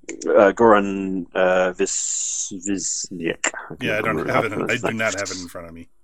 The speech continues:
Speaker 1: Yeah, so a, a Goran, you know, everyone's mate Goran. Uh, I mean, <sighs> oh, it's frustrating. This was fine if we'd not seen any of this before.
Speaker 2: Mm-hmm.
Speaker 1: This was okay. This was, uh, visually, they carry on doing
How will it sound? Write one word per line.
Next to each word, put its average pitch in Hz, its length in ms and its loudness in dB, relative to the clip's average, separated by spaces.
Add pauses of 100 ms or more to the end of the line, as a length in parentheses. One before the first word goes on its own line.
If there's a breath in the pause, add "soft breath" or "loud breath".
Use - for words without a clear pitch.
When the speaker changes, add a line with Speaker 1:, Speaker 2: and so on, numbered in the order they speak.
(680)
Speaker 1:
Yeah, 139 340 10
so 104 540 8 (100)
a, 104 40 6
a 101 60 6 (320)
Goran, 101 300 8
you 143 120 2
know, 85 140 -2 (120)
everyone's 98 260 -2
mate 92 180 -4
Goran. 90 220 0 (600 loud breath)
Uh, - 80 6 (240)
I - 40 2
mean, 220 440 6 (100)
<sighs> - 1400 -10
oh, 202 280 10
it's - 140 2
frustrating. 180 680 2
This 175 280 8
was 196 160 6
fine 143 380 8
if - 160 2
we'd 139 140 8
not 143 160 6
seen 135 220 2
any 131 180 6
of 123 80 2
this 123 160 0
before. - 400 0 (540)
Speaker 2:
Mm-hmm. - 160 -10
Speaker 1:
This 127 220 6
was 117 520 10
okay. 113 560 4
This 120 220 0
was, 110 320 8 (140)
uh, 123 60 6 (160)
visually, 120 580 8
they 101 220 6
carry 107 300 6
on 101 140 4
doing 101 420 2